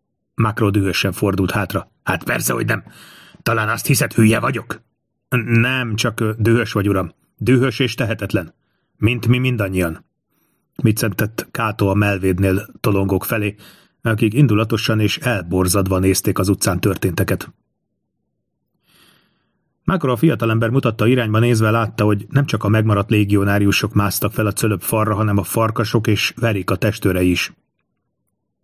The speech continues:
"Mégis mit gondoltok, mi ez itt? Valami torz, színház?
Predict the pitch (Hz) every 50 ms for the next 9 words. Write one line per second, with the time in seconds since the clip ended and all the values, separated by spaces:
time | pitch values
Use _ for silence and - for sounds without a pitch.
0 | - 107 101 107 117 120 120 127 127 - 147 147 156 147 160 139 127 120 120 110
1 | 135 104 131 143 139 120 110 95 90 82 - - - - - 110 104 104 101 98
2 | 82 - - 113 113 131 139 120 113 98 - - - 110 110 98 87 - 113 127
3 | 123 110 - -